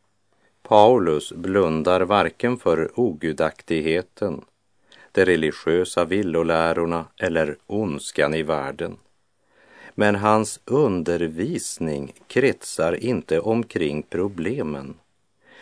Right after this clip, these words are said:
men omkring honom som är lösningen.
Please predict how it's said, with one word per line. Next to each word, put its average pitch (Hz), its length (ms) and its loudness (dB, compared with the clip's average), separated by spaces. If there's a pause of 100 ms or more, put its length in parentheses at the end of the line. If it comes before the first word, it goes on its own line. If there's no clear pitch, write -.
men 107 220 2
omkring 92 580 0
honom 85 760 0
som 80 280 -2
är 73 160 -2
lösningen. 78 920 -6